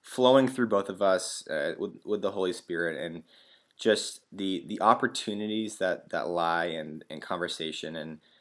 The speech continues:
and dialogue. And I, I pray for our listeners today as well, that they can, they can benefit and they can find some value in this conversation, even if it's just something small.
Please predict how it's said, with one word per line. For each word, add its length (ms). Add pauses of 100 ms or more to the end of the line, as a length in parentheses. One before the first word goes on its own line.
(120)
and 120
dialogue. 640 (120)
And 500 (140)
I, 220 (100)
I 80
pray 240
for 200
our 60
listeners 840 (100)
today 320
as 160
well, 520 (340)
that 480
they 240
can, 440
they 160
can 220
benefit 420
and 80
they 120
can 380 (300)
find 300
some 140
value 400
in 80
this 160
conversation, 840 (460)
even 240
if 120
it's 140
just 240
something 380
small. 600